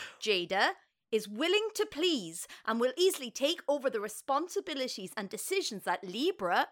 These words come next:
Will, needs to take on. This will lead to a feeling of inferiority in Libra, Will, and the loss of respect towards their Virgo, Jada partner. If the issue is left unresolved, their relationship might end up, might end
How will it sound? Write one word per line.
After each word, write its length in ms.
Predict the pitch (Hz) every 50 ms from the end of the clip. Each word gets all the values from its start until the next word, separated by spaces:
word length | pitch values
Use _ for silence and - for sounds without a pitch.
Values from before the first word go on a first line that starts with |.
| _ -
Will, 460 | 185 170 196 196 175 180 233 311 359 - - _ _ _
needs 440 | 202 214 262 339 349 294 - - -
to 120 | - 190
take 300 | - - 190 180 175 -
on. 380 | 302 277 214 175 165 170 185 185 _ _ _ _ _ _ _ _ - - _ _
This 240 | - 302 359 - -
will 140 | 403 415 370 320
lead 340 | 302 285 302 311 302 269 -
to 120 | - 226
a 40 | 196
feeling 300 | - 285 277 262 240 208
of 120 | 185 185 - _
inferiority 1120 | - 240 311 359 359 - 349 330 330 330 311 311 294 285 262 226 208 - - 190 175 170 - _
in 240 | 226 226 220 220 208
Libra, 420 | 220 240 220 226 - - 247 262 - -
Will, 340 | 180 190 196 202 247 311 320 - - - - - -
and 100 | 214 202
the 60 | 220
loss 260 | 220 240 269 294 -
of 140 | - - -
respect 500 | 277 277 - - - - 254 233 - -
towards 380 | - 269 202 190 190 208 202 -
their 140 | - 262 254
Virgo, 500 | - 196 185 185 196 185 226 240 285 - _ -
Jada 300 | - 180 175 170 208 -
partner. 460 | - - 208 214 208 196 175 160 147 - _ _ _ _ _ _ _ _
If 200 | 294 370 - -
the 140 | - 403 403 -
issue 300 | 311 277 - - 247 190
is 120 | 165 -
left 220 | 240 294 - - -
unresolved, 580 | 320 302 277 233 208 180 185 170 170 180 175 - - - - _ -
their 140 | 269 302 339
relationship 560 | 359 - 254 277 277 269 - 240 - 190 185
might 280 | 196 196 220 254 269 -
end 240 | 285 285 285 277 -
up, 300 | 254 175 190 - _ - _ _ _ _ _ _ -
might 280 | 233 254 294 320 330 - -
end 460 | 294 233 202 185 214 247 285 285 -